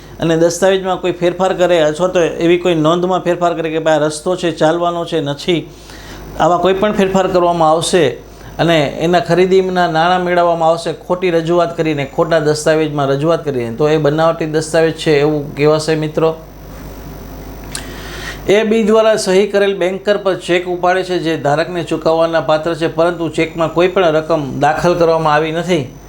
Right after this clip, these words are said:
એક છેતરપિંડી દસ હજાર રૂપિયાની રકમ દાખલ કરી ચેક ભરે છે એ બનાવટ કરે છે.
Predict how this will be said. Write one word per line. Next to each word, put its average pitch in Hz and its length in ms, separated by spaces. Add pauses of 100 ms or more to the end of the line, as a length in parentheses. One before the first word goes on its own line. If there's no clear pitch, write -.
(460)
એક 175 180
છેતરપિંડી 185 640
દસ 165 300
હજાર 180 340
રૂપિયાની 180 460
રકમ 165 320
દાખલ 165 300
કરી 175 260
ચેક 151 320
ભરે 156 200
છે 165 160
એ 165 360
બનાવટ 151 500
કરે 151 200
છે. 151 180